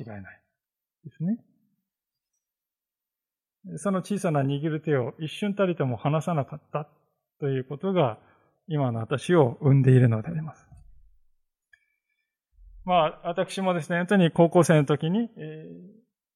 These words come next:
ー、大きな失恋を体験いたしましたけれども、まあ、今では、あ、笑い話ですけれども、でもその経験をもし私があの時にしていなければ、私たち、私は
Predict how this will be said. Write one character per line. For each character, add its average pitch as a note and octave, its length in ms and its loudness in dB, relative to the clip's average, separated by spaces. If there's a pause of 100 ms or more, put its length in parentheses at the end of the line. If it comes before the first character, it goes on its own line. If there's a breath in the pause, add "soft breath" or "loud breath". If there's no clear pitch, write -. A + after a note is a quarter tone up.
(140)
ー、 - 40 -20 (640)
大 D#3 140 -4
き D3 80 -4
な C3+ 120 0
失 - 260 -2
恋 D3+ 120 6
を C#3 100 4
体 C#3 220 2
験 C#3+ 160 4
い C3+ 60 2
た C3+ 100 0
し C3 140 -4
ま A#2 100 -4
し - 80 -18
た E3+ 140 -14
け - 100 -10
れ C3 80 -10
ど C#3 60 -12
も、 F#3+ 260 -10 (480)
ま C#3+ 80 -4
あ、 C#3+ 40 -2
今 F3+ 180 4
で F3+ 80 4
は、 D3+ 300 6
あ、 D#3+ 240 -10 (240)
笑 D#3 240 4
い - 20 4
話 C3 320 0
で B2 100 -2
す - 100 -10
け D3+ 60 -6
れ D#3+ 80 -6
ど D#3 80 -2
も、 G3+ 240 0 (600 soft breath)
で F3+ 60 -2
も D#3+ 80 -2
そ F#3 140 -2
の G3 120 0
経 G3 160 0
験 F#3+ 140 0
を - 20 2
も G3 120 0
し F3+ 80 -4
私 E3 300 0
が D#3 80 4
あ D#3 40 4
の F3+ 120 2
時 F#3 220 -2
に E3 100 2
し - 100 -14
て E3+ 100 2
い F3 60 6
な F#3 140 6
け F#3 140 4
れ E3+ 140 4
ば、 F3 400 6 (480 soft breath)
私 C#3+ 240 -8
た C#3 100 -8
ち、 - 180 -20
私 D3 420 -14
は G3 240 -8